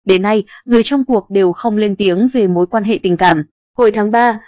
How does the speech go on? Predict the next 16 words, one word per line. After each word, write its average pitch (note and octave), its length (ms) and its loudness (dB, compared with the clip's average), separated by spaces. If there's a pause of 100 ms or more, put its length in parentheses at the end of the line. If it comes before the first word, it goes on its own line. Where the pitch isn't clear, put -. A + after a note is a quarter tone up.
(160)
West A3 140 0
giới G#3 240 -2
thiệu A#3 200 -2
vợ F#3+ 220 0
mới F#3+ 280 0
với G3+ 160 0
con A#3 180 0
gái G3 240 -2
cả A3 220 0
của F3 60 -4
anh. F#3 300 -2 (460)
Censori G3 600 0 (180)
chỉ - 160 -2
mới G3 220 0
giao C4 140 -4
tiếp D4 200 -2